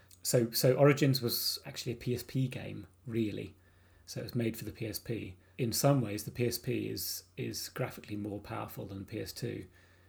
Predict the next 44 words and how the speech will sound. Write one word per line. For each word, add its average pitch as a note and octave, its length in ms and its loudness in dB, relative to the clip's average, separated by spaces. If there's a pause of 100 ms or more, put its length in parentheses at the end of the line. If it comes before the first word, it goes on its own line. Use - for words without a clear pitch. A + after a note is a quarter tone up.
So - 260 -4 (140)
that A#2 140 -6 (220)
if - 200 -6
you G#2+ 220 -4
ever G2 160 -8
play G#2 360 -6
it, F2+ 140 -10
the, A#2 100 -8 (260)
the, - 100 -10 (400)
the - 80 -8
resolution A2 760 0 (520)
and G2 280 -6
the G2 60 -10
torch - 580 -6 (440)
is, - 420 -8 (140)
uh, C3 60 -10 (380)
in G#2 320 -6
Origins G#2 420 -4
on G2+ 60 -4
the G2 60 -8
P A2+ 140 -2
S - 80 -8
P A#2+ 180 -2
is G2 80 -8
significantly A2 580 -6
better - 280 -10
than G2 300 -12 (460)
on A2+ 120 -8
the G#2 80 -8
P G#2+ 180 -8
S F#2+ 100 -8
two, G#2 340 -6 (320)
and G#2 100 -10
it - 100 -10
runs G#2 180 -6
at F#2+ 80 -8
a F#2+ 40 -6
higher G2+ 240 -4
frame G2+ 260 -4
rate. G2 200 -8 (340)
However, G#2+ 280 0
that A2 180 -4
being G#2 140 -2
said, G2+ 280 -4